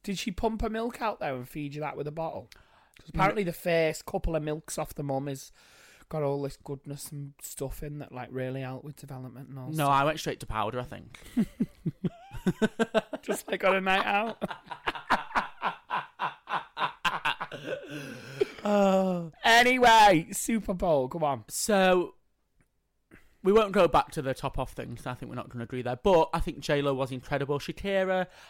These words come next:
Speaker 2: I, she just wasn't as good.
Speaker 1: Do you know what? Eh, she just,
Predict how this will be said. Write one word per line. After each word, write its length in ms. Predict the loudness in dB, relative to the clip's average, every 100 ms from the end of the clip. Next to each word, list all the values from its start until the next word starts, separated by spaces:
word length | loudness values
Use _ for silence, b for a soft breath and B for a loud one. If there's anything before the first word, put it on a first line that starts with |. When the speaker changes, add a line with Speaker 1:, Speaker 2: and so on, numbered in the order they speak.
| B
Speaker 2:
I, 120 | -10 -10 _ -20 -20 _ -16
she 160 | -10
just 200 | -8 -4
wasn't 260 | -6 -6 -6
as 100 | -8
good. 380 | -2 0 0 -4 -18 _ _ _ _
Speaker 1:
Do 120 | -8
you 40 | -4
know 140 | -2
what? 240 | -2 -2 -4
Eh, 100 | -14
she 240 | -14 -18
just, 300 | -16 -18 -20